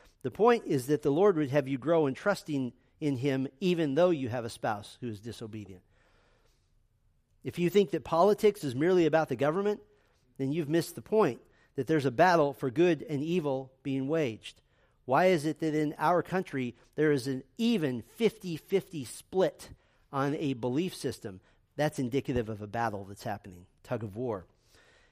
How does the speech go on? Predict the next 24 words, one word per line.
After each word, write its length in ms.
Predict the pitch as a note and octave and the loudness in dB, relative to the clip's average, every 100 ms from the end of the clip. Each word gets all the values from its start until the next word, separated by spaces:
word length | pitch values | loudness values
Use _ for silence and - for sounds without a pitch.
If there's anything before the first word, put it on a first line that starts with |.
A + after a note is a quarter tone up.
| - | -10
If 140 | B2 | -2
you 140 | F3+ | 0
think 220 | F3+ G#3+ - | 4 4 4
coronavirus 960 | F3 F3+ G#3+ D#3+ C#3 G#2+ G2 - - - | 2 6 6 6 2 0 -4 -14 -18 -12
was 100 | B2+ | -8
merely 360 | B2 E3+ F#3 E3 | -2 4 4 4
a 100 | A#2+ | 0
health 360 | G#2+ F#3 G3 - | 0 0 0 -2
issue, 460 | C#3+ A2+ - A2 F2+ _ _ - | -4 -2 -6 -10 -12 _ _ -10
then 120 | A#2 | -6
you've 160 | D3 D3+ | -4 2
missed 260 | F3+ - | 0 0
the 80 | C3 | -8
point, 500 | - G3+ D3 - - - _ _ _ _ _ | -4 -2 -2 -6 -20 -20 _ _ _ _ _
because 240 | A#2+ C3 | -4 -2
the 80 | B2 | -2
Church 300 | - G3+ G3+ | 0 0 2
of 80 | C3+ | -2
Jesus 360 | E3 F3+ C3+ | -2 -2 -4
Christ 400 | - F#3+ G3 - | -4 2 2 2
has 140 | D#3 A2+ | -2 -2
been 160 | C#3+ | -2
a 60 | A2 | -4
target 720 | - - G#3+ A#3 C3+ E2 - | -8 2 6 6 2 -6 -16